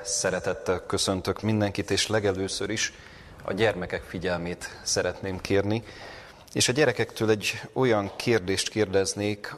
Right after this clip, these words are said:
amire valószínűleg nagyon-nagyon egyszerű lesz a válasz. Ez a kérdés, ez így hangzik, hogy gyerekek, szerettek-e ajándékot kapni?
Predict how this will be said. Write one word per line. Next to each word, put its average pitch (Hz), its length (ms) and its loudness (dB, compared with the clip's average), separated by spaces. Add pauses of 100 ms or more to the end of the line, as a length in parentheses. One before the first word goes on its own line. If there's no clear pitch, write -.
amire 92 520 0 (240)
valószínűleg 85 760 -2
nagyon-nagyon 78 560 -6 (260)
egyszerű 71 480 -4
lesz 71 260 -2
a 78 80 -2
válasz. 71 440 -4 (520)
Ez 104 140 2
a 92 80 2
kérdés, 90 440 0
ez 87 80 -6
így 110 180 -6
hangzik, 82 320 -4
hogy 76 140 -6
gyerekek, 87 400 -4
szerettek-e - 720 -4 (180)
ajándékot - 760 -6
kapni? - 460 -10